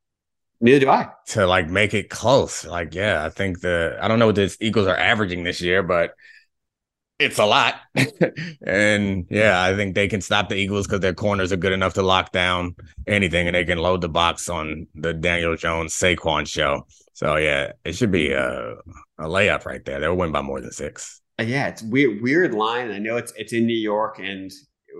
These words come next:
Speaker 1: I, and the Giants got breathed second life into their playoff hopes by tying the Commandos last week,
Speaker 2: Yeah.
Speaker 1: but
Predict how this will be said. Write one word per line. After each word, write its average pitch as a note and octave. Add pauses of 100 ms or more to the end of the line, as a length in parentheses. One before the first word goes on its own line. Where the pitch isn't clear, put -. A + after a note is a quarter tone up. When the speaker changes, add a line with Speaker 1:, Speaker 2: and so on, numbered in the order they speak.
(200)
Speaker 1:
I, A2+
and A2+ (240)
the G#2
Giants G#2+
got G2+
breathed G#2
second G#2
life G2+
into G2+
their G#2
playoff G2+
hopes G#2+
by F#2+
tying G2+
the F#2+
Commandos G2+
last G#2+
week, A#2
Speaker 2:
Yeah. -
Speaker 1:
but -